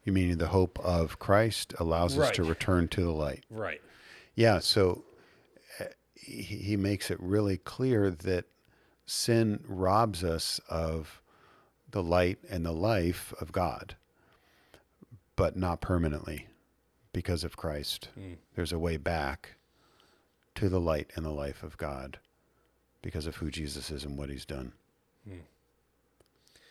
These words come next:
Speaker 2: 'Cause, uh, I'm gonna do one of these smooth transitions again. Um, it, we're talking about a holy God who is right in having wrath,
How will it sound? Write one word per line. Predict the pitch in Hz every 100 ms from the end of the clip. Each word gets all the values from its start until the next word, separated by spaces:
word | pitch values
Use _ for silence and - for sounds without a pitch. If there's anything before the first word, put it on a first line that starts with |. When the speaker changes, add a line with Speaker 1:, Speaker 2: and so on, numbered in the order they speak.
| - _ _
Speaker 2:
'Cause, | - 95 - - _ _ - - - - 73
uh, | 95 -
I'm | 92
gonna | 87 80 _ _ _ _ _ _ _ 120
do | 107
one | 101 92
of |
these | 87 87
smooth | - 95 87
transitions | - 92 82 87 - 82
again. | 82 80 73 - _ _ _ _ -
Um, | 87 80 80 78 _ _ _ _ _
it, | - 107 - _ _ _ _ - _ _ 147
we're | 117
talking | 139 123 127
about | 107
a |
holy | 92 110 107
God | 92 98 87 82 - - _ _ _ _ _
who | 98 92
is | 87 - - _ _ - - - - _ _ _ - 104 98
right | 95 95 98 - - - -
in | 98
having | 92 90 87 87 85 82 _ _ _
wrath, | 101 95 92 80 82 _ _